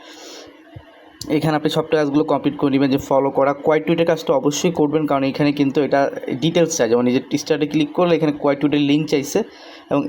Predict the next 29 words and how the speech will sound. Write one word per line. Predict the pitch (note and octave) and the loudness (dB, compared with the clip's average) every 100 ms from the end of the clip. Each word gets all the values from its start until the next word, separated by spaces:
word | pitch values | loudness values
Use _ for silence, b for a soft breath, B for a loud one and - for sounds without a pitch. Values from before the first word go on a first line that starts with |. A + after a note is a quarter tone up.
| - | 0
এইখানে | F3 F#3 - D#3+ C#3+ | 0 0 -2 0 0
আপনাকে | F3+ D3 D3 D3 D3+ | 0 -2 -2 0 0
একটা | C#3+ D3 | 0 -4
ছোট | - D#3 E3 | -2 0 0
কাজ | E3+ C#3+ D3 | 0 -2 -2
করতে | - A#2 B2 | -6 -2 0
বলছে। | A2+ A2+ A2+ D#3 | 2 0 -2 -2
সেই | - C3+ | 0 -2
কাজটা | C3 C3 B2+ C3 | 0 -2 0 -2
করার | - B2+ B2+ | 2 2 2
পরে, | B2+ B2+ C3 C#3 D#3 B B B B B B | 2 2 4 0 -2 B B B B B B
আহ, | A2+ A#2 A2 A#2+ | 0 2 2 4
your | C3 - B2 | 4 4 2
account | B2 B2+ B2+ C#3+ C#3+ A#2+ | 2 0 2 0 2 2
and | A#2+ - | 0 -2
signature | A#2+ B2 C#3 - | -2 0 -2 0
copy | B2+ B2 B2+ B2+ | 0 2 2 4
wallet | A#2+ A#2+ | 4 2
address, | A2+ A2+ - | 0 -2 2
wallet | C3 C#3 C#3+ | 2 2 0
address | B2 C3 | -2 0
এখানে | C3 B2 | 0 0
সাবমিট | B2 A#2 G#2+ | -2 -4 -2
করতে | - G#2 | -2 0
বলছে। | G#2+ G#2 - B2+ | 0 0 -2 -2
এখানে | A#2 | -2
একটা | B2+ A#2+ | -2 -4
কাজ | - C3+ A#2 | 0 0 0
আছে, | G#2 - | -4 -6